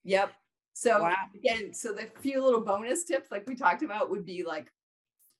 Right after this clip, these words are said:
Speaker 1: find the right incontinence supplier. I mean, that can be a game changer. You know, you want a supplier who, again, is gonna explain all the different types of products that your child might be eligible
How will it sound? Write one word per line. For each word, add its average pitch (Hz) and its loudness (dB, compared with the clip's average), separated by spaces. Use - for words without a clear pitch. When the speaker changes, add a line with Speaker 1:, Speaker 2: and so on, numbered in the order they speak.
Speaker 1:
find 214 4
the 156 0
right 165 2
incontinence 160 -6
supplier. - -4
I 180 2
mean, 190 4
that - 8
can 339 2
be 330 8
a 165 -2
game 226 2
changer. 143 -6
You 208 -2
know, 214 2
you 208 0
want 233 6
a 330 8
supplier 190 2
who, 170 0
again, 160 -6
is - -12
gonna 170 -2
explain 156 -6
all - 2
the 202 -4
different 240 -8
types - -8
of - -12
products 180 -4
that - -8
your 190 -4
child 175 -4
might 151 -10
be - -8
eligible 151 -6